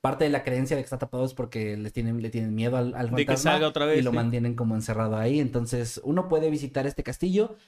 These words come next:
Speaker 1: y ver la historia ahí, que te la van a contar tal cual. Pero, pues, bueno, existe con sus variantes y todo.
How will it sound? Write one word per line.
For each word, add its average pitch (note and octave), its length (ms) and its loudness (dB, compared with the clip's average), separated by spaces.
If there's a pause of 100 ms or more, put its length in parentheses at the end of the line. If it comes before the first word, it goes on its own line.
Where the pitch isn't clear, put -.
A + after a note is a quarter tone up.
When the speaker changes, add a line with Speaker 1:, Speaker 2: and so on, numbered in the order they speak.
Speaker 1:
y A#2 120 -2
ver B2+ 160 2
la B2+ 80 2
historia A2+ 340 2
ahí, C3+ 200 2
que - 240 -14
te - 100 -10
la G#2 80 0
van G#2 140 0
a A2 80 -6
contar G#2 300 -6
tal A#2 120 -8
cual. B3 260 2 (340)
Pero, B3+ 180 2
pues, G#3+ 140 2
bueno, B2+ 300 2
existe C#3+ 360 -2
con B2+ 140 0
sus A2 140 -14
variantes G#2+ 400 -2
y G#2 40 -6
todo. G2 300 -4